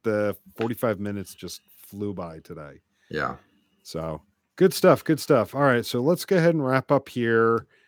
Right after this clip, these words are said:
Speaker 1: Um, where we've, like I said, we've got one more episode on this theme, uh, before we wrap up.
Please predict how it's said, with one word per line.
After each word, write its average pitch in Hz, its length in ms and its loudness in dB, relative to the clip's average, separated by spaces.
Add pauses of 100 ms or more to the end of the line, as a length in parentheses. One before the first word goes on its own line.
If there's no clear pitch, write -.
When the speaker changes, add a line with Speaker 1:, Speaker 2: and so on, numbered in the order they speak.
(280)
Speaker 1:
Um, 104 840 -4
where 107 420 -2
we've, 104 200 -4
like 107 160 -6
I 107 40 -4
said, 104 200 -6
we've 101 140 -6
got 107 140 -4
one 110 160 -8
more 110 280 -6
episode 101 640 -4
on 101 380 -8
this 98 380 -10 (100)
theme, 104 640 -6 (600)
uh, 104 340 -2
before 98 320 -6
we 101 100 -4
wrap 101 380 -2
up. 107 240 -2